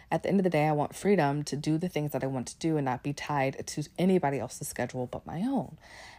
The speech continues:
And so with that, I was looking for different ways of, like, how can I take my business online? 'Cause I, as a millennial, I'm like, "Online is where it's at. Like, I don't need to be in people's houses to make this work. Like, I can figure out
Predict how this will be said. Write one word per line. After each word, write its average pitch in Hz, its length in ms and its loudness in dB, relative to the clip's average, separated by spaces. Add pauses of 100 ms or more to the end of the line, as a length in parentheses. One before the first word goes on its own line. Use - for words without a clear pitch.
(120)
And 151 640 2
so 139 200 -4
with 139 240 -6
that, 185 640 6
I 160 180 2
was 175 240 0
looking 269 300 2
for 156 180 0
different 143 340 -2
ways 139 360 -2
of, 139 120 -4
like, 131 200 -2
how 185 160 2
can 233 160 -2
I 233 40 6
take 190 220 -2
my 160 140 0
business 143 640 -2
online? 131 600 -6
'Cause - 200 -10 (100)
I, 160 520 4 (360)
as 165 640 8
a 147 360 4
millennial, 143 640 0
I'm 156 160 0
like, 139 160 -2 (300)
"Online 220 600 6
is 208 140 4
where 208 160 4
it's 196 180 0
at. 196 220 2
Like, 156 160 0
I 190 80 6
don't 202 140 4
need 202 140 4
to 196 40 2
be 190 160 0
in 185 80 2
people's 170 320 -4
houses 175 500 0
to - 80 -6
make 170 220 -2
this 156 240 -2
work. 160 260 -2
Like, 143 220 -6
I 170 140 2
can 160 200 -4
figure 185 300 4
out 160 220 6